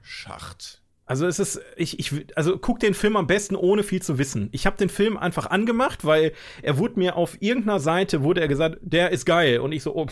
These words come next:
Speaker 2: okay, guck ich mal rein, dann
Speaker 1: Ist
Speaker 2: kostet
Speaker 1: das
Speaker 2: mich ja
Speaker 1: ein,
Speaker 2: nix.“
Speaker 1: ist das ein Netflix Original?
Speaker 2: Ich glaub, ja, ja,
Speaker 1: Es
Speaker 2: ich mein
Speaker 1: sieht
Speaker 2: doch.
Speaker 1: so, es sieht so, ja,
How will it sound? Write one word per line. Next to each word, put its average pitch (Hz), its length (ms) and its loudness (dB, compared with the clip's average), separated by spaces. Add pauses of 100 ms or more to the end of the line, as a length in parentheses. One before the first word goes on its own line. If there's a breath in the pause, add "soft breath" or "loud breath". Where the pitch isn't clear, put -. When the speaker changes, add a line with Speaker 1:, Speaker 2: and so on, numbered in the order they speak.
Speaker 2:
okay, 165 320 0
guck 156 180 -2
ich - 100 -6
mal 135 80 0
rein, 127 300 2
dann 170 60 2
Speaker 1:
Ist 160 100 2
Speaker 2:
kostet 220 80 4
Speaker 1:
das 202 100 0
Speaker 2:
mich 175 120 0
ja 185 80 4
Speaker 1:
ein, 180 40 4
Speaker 2:
nix.“ 185 380 0
Speaker 1:
ist 156 160 -6
das 165 140 -8
ein 139 120 -8
Netflix 160 480 -8
Original? 135 600 -6 (520)
Speaker 2:
Ich - 180 -16
glaub, 117 420 -2
ja, 131 600 0
ja, 123 240 2
Speaker 1:
Es 123 80 0
Speaker 2:
ich - 80 -8
mein 135 140 2
Speaker 1:
sieht - 100 0
Speaker 2:
doch. 131 140 2
Speaker 1:
so, 170 200 -2
es - 160 -8
sieht 156 160 -10
so, 147 100 -8
ja, 101 280 -8